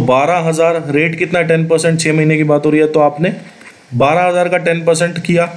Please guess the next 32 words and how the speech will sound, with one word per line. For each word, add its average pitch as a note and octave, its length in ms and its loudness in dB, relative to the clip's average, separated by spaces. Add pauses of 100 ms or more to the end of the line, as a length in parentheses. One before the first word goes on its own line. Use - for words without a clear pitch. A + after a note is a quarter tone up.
(100)
तो D3+ 80 -2
कितना D#3 280 0
आ D#3+ 40 2
गया, E3 120 0 (160)
principal D3+ 420 2
पे D#3+ 120 2
ब्याज D#3+ 260 0
कितना E3+ 260 -2
आ F3 40 0
गया E3+ 120 2
पहले C#3+ 200 0
छः B2+ 180 -2
महीने A#2+ 220 0
के A#2+ 60 0
लिए, B2 120 0
बारह C#3 220 0
सौ। D#3+ 160 -6 (540)
ये D#3+ 180 2
line E3 240 0
तो D#3+ 100 -2
सबको D#3+ 300 -2
पता B2+ 200 0
है, C3+ 60 2
ये C3+ 80 2
line C3 240 0
तो D#3+ 180 -2 (240)
same C3 240 0
होती D#2+ 260 -4
है, - 100 -12 (340)
ठीक E3 120 0
है। E3 160 -4 (340)
मतलब D#3 340 0